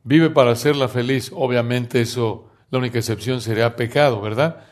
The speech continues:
Pero muy sabio, es la misma idea. Agrada a tu esposa. Ahora, hablemos de detalles. Cuando hablamos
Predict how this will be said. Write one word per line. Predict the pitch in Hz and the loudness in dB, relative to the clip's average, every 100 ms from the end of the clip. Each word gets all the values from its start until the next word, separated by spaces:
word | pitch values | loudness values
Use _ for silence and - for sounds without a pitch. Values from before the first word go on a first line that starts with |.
| _ _ _ | _ _ _
Pero | 127 123 | 0 0
muy | 165 | -2
sabio, | 156 165 190 170 101 - _ - | 0 0 0 -2 -8 -12 _ -2
es | 143 | 0
la | 151 | 2
misma | 156 160 151 | 2 0 0
idea. | 139 180 135 - _ _ _ _ _ | 2 2 0 -6 _ _ _ _ _
Agrada | 113 117 113 139 151 143 | 0 2 4 4 4 4
a | 131 | 0
tu | 127 | -4
esposa. | 117 - 120 - 95 - | -4 -2 -2 -2 -12 -4
Ahora, | 127 131 135 - - _ _ | 4 6 4 0 -10 _ _
hablemos | - 120 147 156 143 | 0 2 2 0 2
de | 131 | 2
detalles. | 120 120 131 113 92 - - _ _ _ _ | 2 2 0 0 -6 -12 -18 _ _ _ _
Cuando | 131 139 147 | 2 4 4
hablamos | 147 170 208 214 214 196 - | 4 4 2 2 0 -2 -8